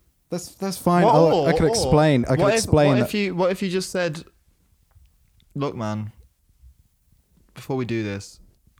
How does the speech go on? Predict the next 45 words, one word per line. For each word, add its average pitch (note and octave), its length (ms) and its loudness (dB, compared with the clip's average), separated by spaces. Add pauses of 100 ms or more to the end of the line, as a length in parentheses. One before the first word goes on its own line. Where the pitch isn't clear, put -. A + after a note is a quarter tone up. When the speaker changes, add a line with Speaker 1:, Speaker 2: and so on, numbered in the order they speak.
(220)
Speaker 2:
my A#2+ 200 -8 (140)
dick A2+ 240 -8
is G2+ 100 -12
small." F2+ 440 -12 (1300)
Speaker 1:
Okay. C#3 240 -4
Yeah. D3 300 0 (260)
I'd C3 140 0
ju-, C#3 80 2
Speaker 2:
Would B2+ 100 0
Speaker 1:
I'd C#3 100 4
Speaker 2:
that B2 40 -4
Speaker 1:
just C#3 200 0
be, B2+ 240 0
I'd C3+ 120 0
just C3+ 160 -2
be C3+ 100 2
like, A2+ 380 2 (380)
"Look, A#2+ 280 0
I've G2+ 100 2
got G#2 140 2
this G#2 120 0
weird A2 320 2
condition G#2+ 500 2
where F#2+ 360 2
I've F#2+ 120 -2
got, G2 160 2
like, G2 160 2
a G2+ 60 2
normal G2 400 2
sized F2+ 560 0 (160)
Speaker 2:
It D3 80 -6
was, C3+ 180 -8
it - 80 -4
was A2 160 4
Speaker 1:
penis." F#2+ 260 2
Speaker 2:
between D3 200 0
that C#3 160 -2
or C#3+ 120 0
a C3+ 40 -4
seven B2+ 320 -4
hundred. C#3+ 340 -4 (320)
<laughs> - 320 -12
Speaker 1:
Yeah, B2 460 4 (220)
and, A2 420 2 (280)
and G#2+ 320 2